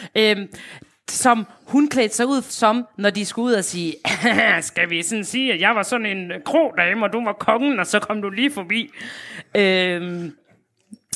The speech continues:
og den leg kunne de godt lide at lege. Og så fødte hun en mørkhåret søn, som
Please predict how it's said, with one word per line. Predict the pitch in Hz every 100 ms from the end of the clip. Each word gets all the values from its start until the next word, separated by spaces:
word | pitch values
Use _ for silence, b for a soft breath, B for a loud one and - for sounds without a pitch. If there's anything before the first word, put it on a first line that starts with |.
| -
og | 220
den | 277
leg | 285 240 254
kunne | - 240
de |
godt | 190 233 247
lide | 269
at | 175
lege. | 170 190 240 B B B -
Og | 381
så | 392
fødte | 349 294 311 277
hun | 277
en | 233
mørkhåret | 196 208 233 226 190
søn, | - 214 226
som | 240 226